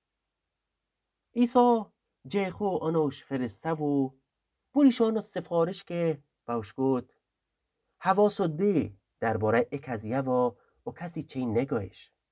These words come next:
ولی او چا و خود او کاهن معبد نشو آده و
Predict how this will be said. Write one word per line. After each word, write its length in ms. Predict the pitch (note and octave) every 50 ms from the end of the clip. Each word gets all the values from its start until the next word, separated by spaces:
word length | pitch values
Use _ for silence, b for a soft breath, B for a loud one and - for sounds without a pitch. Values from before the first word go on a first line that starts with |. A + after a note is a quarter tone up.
| _ _ _ _ _ _ _ _ _ _ _ _ _ _ _ _ _ _ _ _ _ _ _ _ _ _ _ _ _ _ _ _ _ _ _ _ _ _ _ _ _ _ _ -
ولی 220 | A#3+ C4 C4 A#3+
او 120 | A3 G3+ E3+
چا 220 | - - G#3+ G#3+
و 420 | G3+ G3 F#3+ F#3+ F#3 F3+ E3+ E3+ _ _ _ _ _
خود 240 | - - C4+ C4 A#3+
او 200 | A3 F#3+ D#3+ -
کاهن 420 | - - C#3+ C3+ C3+ C#3 C#3+ C#3+
معبد 520 | C3 B2 B2 A#2+ A2+ G#2 A#2 C3 C3 - G#2+
نشو 300 | G#2 G2+ - C3+ C3+ C#3
آده 260 | B2 A#2+ A#2 A#2+ A#2+
و 320 | A#2 A2+ A2+ A2 G#2+ G#2